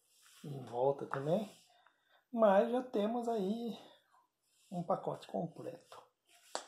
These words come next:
Esse aqui entra aqui com o nome de coleção, o item da coleção. E estamos aí.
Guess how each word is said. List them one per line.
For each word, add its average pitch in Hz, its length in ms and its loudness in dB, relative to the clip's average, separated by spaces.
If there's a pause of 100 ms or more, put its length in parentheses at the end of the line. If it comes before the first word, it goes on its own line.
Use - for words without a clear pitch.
(1400)
Esse 160 320 -4
aqui 214 500 -2 (1500)
entra 170 340 2
aqui 202 360 -2 (500)
com 170 80 -6
o - 20 -2
nome 151 300 0
de 139 80 -6
coleção, 156 680 2
o 151 120 2
item 156 280 -2
da 143 120 0
coleção. 190 640 2 (1080)
E 330 600 4
estamos 247 460 2
aí. 147 260 2